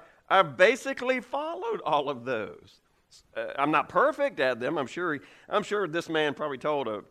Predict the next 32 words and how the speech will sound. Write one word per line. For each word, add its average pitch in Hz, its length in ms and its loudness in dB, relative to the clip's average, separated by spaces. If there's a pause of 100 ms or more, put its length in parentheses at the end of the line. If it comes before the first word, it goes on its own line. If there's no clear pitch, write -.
(460)
an 120 120 -2
untruth 139 680 -6
or 98 120 -10
two 117 480 -14
in 104 80 -10
his 95 140 -12
life. 95 360 -12 (680)
Um, 104 500 -4
but 208 220 0
overall, 262 840 2
at 165 160 -2
first, 254 560 -2 (260)
he 190 160 -8
felt 220 300 -4
pretty 220 240 -8
good 240 240 -2
about 151 280 4
how 165 240 6
he 180 200 -2
had 185 200 2 (280)
mostly 139 580 -2
kept 117 460 -6 (680)
the 240 80 -4
commandments 277 720 -4
of 98 120 -12
the 95 80 -10
Old 110 180 -8
Testament - 440 -12 (500)
that 127 120 -6
Jesus 120 360 -12
listed. 214 400 -10 (1400)
Now, 202 260 4